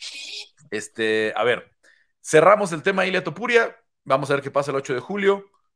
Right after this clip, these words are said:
Yair contra Volkanovski, de ahí tendremos más claro el futuro y ojalá que podamos hablar con Ilia después de la pelea. Em,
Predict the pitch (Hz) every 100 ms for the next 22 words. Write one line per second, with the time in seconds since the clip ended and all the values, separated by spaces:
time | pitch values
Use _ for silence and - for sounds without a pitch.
0 | _ 98 110 127 101 107 110 113 147 196
1 | 208 202 190 _ _ _ 110 120 127 131
2 | _ - 110 113 113 - 120 120 - 196
3 | 135 110 117 98 110 101 101 101 104 104
4 | 92 - 95 90 - - _ _ _ _
5 | _ _ 127 131 131